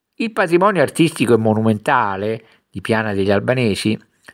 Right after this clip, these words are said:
è fondamentalmente percorso da due stili, o meglio da due culture, quella barocca, la cui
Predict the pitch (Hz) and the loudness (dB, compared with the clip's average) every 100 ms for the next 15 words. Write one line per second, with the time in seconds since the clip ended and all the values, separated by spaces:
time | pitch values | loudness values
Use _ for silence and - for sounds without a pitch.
0 | _ _ _ - 233 190 - 196 185 180 | _ _ _ -2 -2 0 0 2 2 2
1 | 185 180 202 190 180 180 - 156 139 - | 0 0 0 2 0 -2 0 0 0 -6
2 | - _ _ - 147 - 131 135 - 151 | -20 _ _ 2 2 4 2 2 2 0
3 | 135 113 123 117 120 - 104 98 95 104 | 0 0 0 2 0 0 2 2 2 -2
4 | _ _ _ _ _ _ - 156 196 208 | _ _ _ _ _ _ -2 2 2 2
5 | 185 170 - 143 147 160 170 165 233 127 | 2 2 2 2 4 2 2 2 4 4
6 | 90 - _ _ _ _ _ - 107 101 | 2 -4 _ _ _ _ _ -6 -2 0
7 | 120 165 202 - - 135 - _ _ _ | 2 2 2 0 -2 -2 -6 _ _ _
8 | - 110 139 139 127 - | -2 0 4 4 4 0